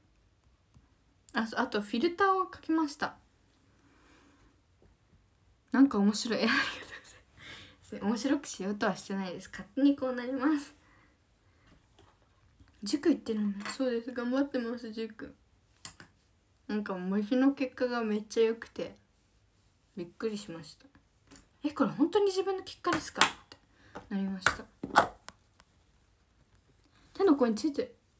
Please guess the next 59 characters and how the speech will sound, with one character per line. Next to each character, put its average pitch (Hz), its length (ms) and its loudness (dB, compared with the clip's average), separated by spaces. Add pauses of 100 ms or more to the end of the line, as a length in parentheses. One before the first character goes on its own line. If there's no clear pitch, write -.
(220)
あ、 - 200 -2 (160)
こ 254 100 0
れ 226 60 2
あ 202 80 0
れ、 208 160 -2
あ、 202 260 0
あ、 220 500 2
あ、 220 40 -2
時 247 160 -2
差 285 120 4
だ 220 120 0
か 214 80 -4
ら、 190 120 -2
そ 196 160 -4
う、 190 40 -8
そ 214 160 -4
う 208 40 -2
な 180 80 -4
ん - 100 -8
だ。 196 140 -10 (1040)
<laughs> - 1080 -20
え、 269 80 0
コ 247 140 0
メ 285 100 8
ン 381 40 0
ト 392 100 2
全 403 180 2
部 349 80 2
読 285 160 4
む。 277 160 -4
そ 254 300 0
う 247 40 -2
で 240 80 -8
す 240 140 -14
ね。 233 100 -16 (400)
な 247 80 -2
ん 240 120 -2
か、 214 280 -8 (200)
高 294 140 0
校 349 120 0
生 277 160 2
の 226 80 2
時 214 240 -8
は、 202 420 -4 (720)
も 226 100 -6
う、 208 300 -4 (460)
途 233 160 -10
中 254 320 -4
で 247 320 4
も 233 120 -6
う - 20 -8
話 233 560 -6
が 196 340 -6
分 202 180 -12
か 226 120 -6
ら 220 120 -6
な 208 120 -6
く 208 100 -14
て、 208 440 -6